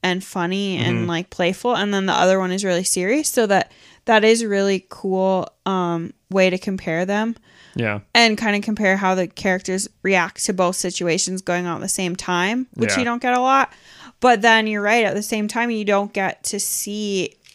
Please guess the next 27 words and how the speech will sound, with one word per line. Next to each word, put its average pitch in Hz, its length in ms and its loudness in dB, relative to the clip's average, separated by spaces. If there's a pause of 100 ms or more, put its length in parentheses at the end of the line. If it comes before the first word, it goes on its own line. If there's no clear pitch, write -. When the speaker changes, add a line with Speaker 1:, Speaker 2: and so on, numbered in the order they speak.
(120)
Speaker 1:
like, 196 180 0
extended 196 760 -2
reactions 165 640 -6
of 180 120 -8
anyone. - 460 -10 (420)
Speaker 2:
Yeah. 113 320 0 (440)
Pam 226 200 4
and 254 120 4
Jim 147 220 4
are 131 60 4
just 117 500 -2 (440)
so 127 240 -4
cute 113 260 -4
in 107 80 -6
this 104 160 -8
episode. 104 540 -10 (540)
And 113 240 -2
they're 120 160 2
not 123 340 0 (320)
super 240 260 2
flirty. 120 360 4
If 123 100 0
anything, 120 520 2 (340)
Pam's 104 340 -6
kind - 180 -14
of - 60 -14
flirty. - 420 -10